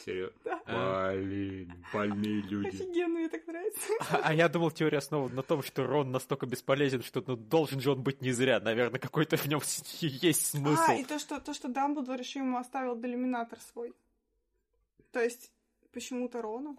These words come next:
Speaker 2: Почему же Рону?
Speaker 1: Может, ему рыжий нравится.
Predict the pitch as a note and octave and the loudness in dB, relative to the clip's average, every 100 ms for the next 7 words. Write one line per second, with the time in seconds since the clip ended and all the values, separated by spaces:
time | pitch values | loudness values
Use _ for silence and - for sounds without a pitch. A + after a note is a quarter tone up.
0 | - B3+ - B3 B3+ D#4+ - F4 G#4 F4+ | -16 -20 -14 -10 -8 -10 -12 -12 -8 -8
1 | A#3 - _ _ _ _ - - _ _ | -10 -14 _ _ _ _ -20 -20 _ _
2 | - G2 - F#2 F#2+ F2 F2 F2 F2 - | -20 -20 -16 -14 -12 -12 -14 -16 -20 -20